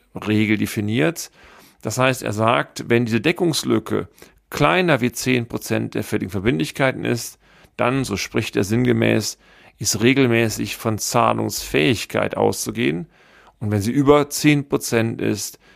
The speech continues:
ist regelmäßig von Zahlungsunfähigkeit auszugehen, weil man hier noch sagen muss, ähm, wir beziehen uns nicht auf den Stichtag, die Stichtagsliquidität,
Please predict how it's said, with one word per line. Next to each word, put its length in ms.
ist 240
regelmäßig 640
von 240
Zahlungsunfähigkeit 1200
auszugehen, 680
weil 120
man 100
hier 160
noch 160
sagen 400
muss, 320
ähm, 240
wir 140
beziehen 320
uns 220
nicht 280
auf 140
den 160
Stichtag, 680
die 100
Stichtagsliquidität, 1080